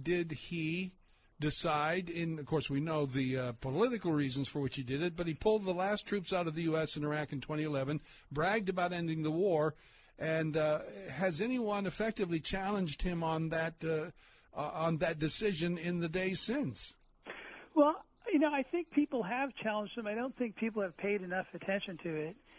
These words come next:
Speaker 2: And I think there's a lot of, um, a lo-, a lot of the political discussion about what, what's happened in Iraq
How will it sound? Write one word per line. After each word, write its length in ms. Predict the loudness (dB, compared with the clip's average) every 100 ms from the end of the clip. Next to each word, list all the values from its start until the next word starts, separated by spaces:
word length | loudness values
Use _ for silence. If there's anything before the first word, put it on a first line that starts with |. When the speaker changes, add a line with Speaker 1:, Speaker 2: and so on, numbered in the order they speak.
| -20 -20 -20 0
Speaker 2:
And 80 | 6
I 60 | 6
think 220 | 6 0
there's 160 | -4 -4
a 40 |
lot 340 | -2 2 2 2
of, 160 | -2 -8 -10
um, 360 | -10 -8 -12 -16 -18 _ _ -20 -20 -20 -20 -2
a 60 | 4
lo-, 160 | 4 4 4
a 20 |
lot 220 | 4 6 4
of 60 |
the 80 | 2
political 500 | 2 4 4 2 -2
discussion 580 | -4 -2 2 2 0 -6
about 340 | -4 -4 -4
what, 280 | -2 0 0 -2 -20 _ _ _
what's 280 | 0 0 2
happened 360 | 2 2 2 -2
in 140 | -2
Iraq 520 | -2 0 0 2 0